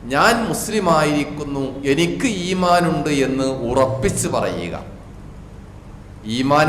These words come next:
എന്നത് മറ്റൊരാൾക്ക് മാറ് പൊളിച്ച് കാണിച്ചു കൊടുക്കാൻ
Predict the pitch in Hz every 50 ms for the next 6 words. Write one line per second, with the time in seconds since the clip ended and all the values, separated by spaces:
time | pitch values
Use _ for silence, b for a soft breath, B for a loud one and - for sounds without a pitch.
0 | 156 151 156 165 165 160 160 139 117 110 - - - - - - - - 120 123
1 | 120 - - 175 165 170 170 170 175 170 165 170 165 165 165 170 170 - - -
2 | - - 120 123 127 127 135 143 160 175 185 185 185 - 170 170 160 160 - -
3 | 170 170 165 165 - - - - 151 120 123 139 151 170 - - 180 175 170 170
4 | 165 160 - 170 170